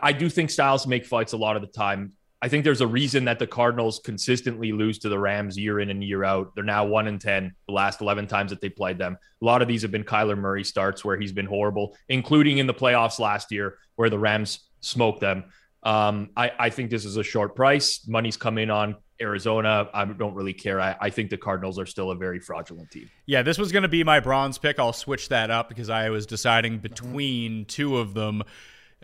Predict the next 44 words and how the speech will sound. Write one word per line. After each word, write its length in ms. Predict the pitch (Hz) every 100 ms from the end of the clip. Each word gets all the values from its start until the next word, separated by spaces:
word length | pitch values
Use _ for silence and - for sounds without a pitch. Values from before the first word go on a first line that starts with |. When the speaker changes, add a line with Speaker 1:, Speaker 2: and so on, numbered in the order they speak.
| -
Speaker 2:
Uh, 260 | 123 113 117
in 120 | 147
the 80 | 139
Speaker 3:
Sure. 80 | 143
Speaker 2:
Kyler 320 | 156 160 156
Murray 360 | 143 143 139 135
era, 440 | 127 117 110 104 - _ _ _ -
the 120 | 131
Cardinals 380 | 139 123 123 117
have 260 | 120 110
not 240 | 113 117 120
come 260 | 120 107 - -
close 640 | - - 113 117 104 -
to 100 | 117
covering 440 | - 117 107 104
this 180 | 104 104
number 280 | 107 101 104 -
in 260 | 131 127 127 117
Arizona 720 | 117 117 110 110 117 110 95
against 280 | 92 92 90
the 80 | 92
Rams. 320 | 85 82 85
Like, 160 | 92
damn 160 | 107 101
it, 80 | 95
it, 220 | 98 101 95 _ -
it 100 | 123
has 160 | 131
not 160 | 117 104
been 120 | 90
close. 340 | 85 - - - _ _ _ _ _ _ _ _ _ _ _ _ _ _ _
Speaker 3:
Do 80 | 160
you 60 |
guys 300 | 170 262 208
know 400 | 156 156 202 202 - _ -
every 320 | 170 185 190
pick 280 | - 170 170
we've 220 | 170 120
made 260 | 127 143 143
so 160 | 131
far 400 | 120 156 156 156
is 140 | 135 135
on, 300 | 139 135 113
like, 220 | 131 -